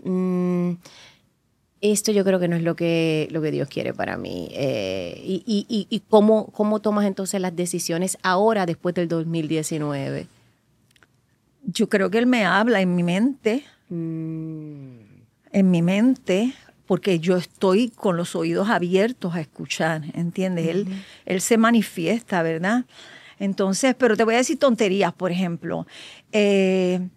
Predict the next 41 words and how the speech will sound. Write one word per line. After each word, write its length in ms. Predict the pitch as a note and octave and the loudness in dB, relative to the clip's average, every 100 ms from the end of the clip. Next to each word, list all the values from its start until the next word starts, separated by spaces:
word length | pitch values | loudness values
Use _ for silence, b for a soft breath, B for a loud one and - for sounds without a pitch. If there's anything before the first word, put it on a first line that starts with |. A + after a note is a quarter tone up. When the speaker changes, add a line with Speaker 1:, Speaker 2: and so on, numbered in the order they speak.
| _ _ _ _ _ _ _ - | _ _ _ _ _ _ _ 0
Speaker 2:
en 100 | F#3+ | 2
el 80 | |
gimnasio, 640 | F3 F3+ D#3 C#3 D3 - - | 2 0 0 -2 -4 -6 -10
vamos, 240 | - - D#3 | -12 -10 -6
en 80 | D3 | -2
el 60 | |
gimnasio, 520 | F#3+ F#3 F#3 E3+ - F3 | 0 2 0 -2 -2 -2
que 80 | |
de 100 | F#3 | 0
momento 340 | F3+ F3+ F#3+ A3+ | -2 -2 -4 0
tú 100 | B3 | 2
vas 120 | B3 | 4
a 20 | |
hacer 240 | A#3+ B3+ A3+ | 2 0 2
ejercicio 760 | B3 A#3 - F3+ - G3+ G#3 B B B B B B B | 2 0 -4 -4 -2 0 -2 B B B B B B B
y 100 | G3+ | 2
hay 160 | G#3 F#3+ | 4 6
una 140 | G#3 | 6
persona 400 | B3 C#4 D4+ D4+ | 4 4 4 4
que 100 | C4+ | 2
está 380 | G3+ - G3+ B3+ | 0 2 2 6
en 100 | B3 | 6
la 140 | G3+ | 6
máquina, 720 | F#3 G3 A3 G#3 F#3+ F3+ F3+ G3 B | 6 4 2 0 0 0 -2 -6 B
mano, 320 | A3+ A3 A#3 | 0 2 4
hablando 440 | A#3 G3+ F3+ F#3 G3 | 2 2 2 0 2
por 240 | A#3 A#3+ | 2 2
teléfono, 2000 | A3 C#4 C4 B3 A3 G#3+ G#3+ A3 A3 - B3 A3+ A3 A3+ A3 A3+ G#3+ G#3+ G#3+ G#3+ B B B | 4 6 6 6 6 6 6 6 4 2 2 4 4 4 2 4 4 4 4 2 B B B
y 100 | B3 | 0
entonces 320 | G#3+ F#3+ C#4 | 2 2 4
hay 140 | C4 | 2
una 200 | G3+ A3 | 2 0
fila 380 | C4+ - A3+ A3+ | 0 -2 0 2
y 60 | C4 | 2
tú 80 | A3+ | 0
estás 220 | - G#3 | 0 0
esperando 680 | A#3 - C4+ A#3+ - C4 - | 0 2 4 6 6 6 6
<laughs> 80 | |
por 180 | - A4+ | 8 6
la 220 | A4+ G#3+ | 6 4
máquina. 680 | G3 G3 G#3 C4 C4 A3+ A#3+ | 4 2 2 2 0 0 -2